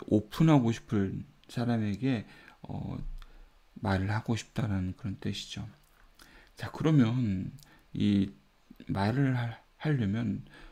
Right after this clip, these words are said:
적절한 대화가 필요하잖아요. 효율적인 대화 방법을 또 이 책에서는 사 장에서 말을 해주고 있습니다. 자, 효율적인 대화의 특징은 첫 번째는 상대방의 감정을 억압하거나 무시하도록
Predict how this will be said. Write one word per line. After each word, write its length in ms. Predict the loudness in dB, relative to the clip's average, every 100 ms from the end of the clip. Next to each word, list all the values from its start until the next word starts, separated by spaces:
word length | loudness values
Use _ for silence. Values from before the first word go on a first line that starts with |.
| -20 -10
적절한 540 | -8 -2 2 4 2
대화가 440 | 0 -4 -2 -4 -8
필요하잖아요. 800 | -6 -4 -4 -4 -4 -4 -6 -10 -20 -20 -20 -8 2
효율적인 600 | 2 2 2 4 4 2
대화 280 | -2 -4 -2
방법을 520 | -2 -2 0 -2 0
또 120 | 0
이 140 | 0
책에서는 640 | -2 -2 -2 2 4 4 2
사 220 | -2 -2
장에서 420 | 0 2 0 -4
말을 200 | -6 -8
해주고 240 | -10 -12 -14
있습니다. 520 | -12 -12 -12 -14 -20 _ -20 _ _ _ _ _ _ _ _ -20
자, 300 | -18 -18 -20 _ _ _ -20 -20 _ _ _
효율적인 600 | 2 4 4 4 4 4
대화의 480 | 0 0 2 0 0
특징은 640 | -2 -2 0 2 2 0 -2
첫 180 | -2
번째는 640 | 0 -2 0 0 2 2 -2 -14 -20 -20 -14
상대방의 920 | -4 -2 2 2 2 0 0 -2 -6
감정을 840 | -6 0 0 0 -2 -2 0 -2 -2
억압하거나 920 | -4 -2 -4 -4 -6 -6 -4 -6 -8
무시하도록 840 | -6 -6 -4 -4 -4 -4 -6 -6